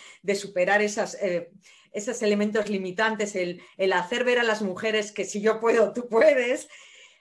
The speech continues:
Mm, pero él le encanta la, el entrenamiento, la planificación. Entonces hacemos buen equipo. <laughs> Digo, "Mira, tú me haces el, el plan, me lo pones en la nevera, me dices lo que tengo que hacer y yo que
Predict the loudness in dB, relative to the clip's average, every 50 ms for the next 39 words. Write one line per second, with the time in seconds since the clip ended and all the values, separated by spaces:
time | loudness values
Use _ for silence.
0 | _ _ _ -8 -6 -4 -4 -4 -4 -4 -4 -4 -4 -6 -6 -2 0 2 4 4
1 | 4 4 2 0 0 0 -2 -2 -2 -2 -2 0 2 2 2 2 2 0 0 -2
2 | -2 -4 -4 -6 -8 -10 -12 -12 -10 -8 -8 -8 -6 -6 -6 -8 -6 -6 -6 -6
3 | -6 -8 -8 -8 -8 -6 -6 -4 -2 -2 -2 -2 -4 -4 -6 -8 -8 -8 -10 -14
4 | -14 -12 -10 -10 -10 -10 -6 -4 -2 -2 -2 -2 -4 -6 -8 -10 -14 -16 _ _
5 | _ _ _ _ _ -10 -6 -4 -4 -4 -4 -4 -6 -6 -4 -6 -6 -6 -8 -10
6 | -10 -12 -12 -12 -16 -20 -20 -20 -18 -14 -12 -14 -14 -14 _ -12 -8 -8 -8 -8
7 | -4 -2 -2 -2 -2 -4 -6 -8 -8 -10 -16 -16 -8 -6 -4 -4 -4 -4 -4 -6
8 | -6 -8 -14 _ _ _ _ _ _ 2 2 2 2 0 -2 -2 -4 -4 -2 -2
9 | 0 0 0 -2 -4 -4 0 2 2 2 2 0 -6 -12 -16 _ _ _ -4 -2
10 | 0 0 0 0 0 -2 -2 -2 -2 -2 -2 -2 -2 -2 -2 -2 -2 -2 -2 -2
11 | -2 -4 -4 -4 -2 0 2 2 2 2 2 0 -2 -2 -2 -2 -4 -6 -6 -6
12 | -4 -4 -4 -6 -6 -4 -4 -4 -4 -4 -6 -10 -8 -4 -2 -2 -2 -2 -2 -4
13 | -4 -6 -10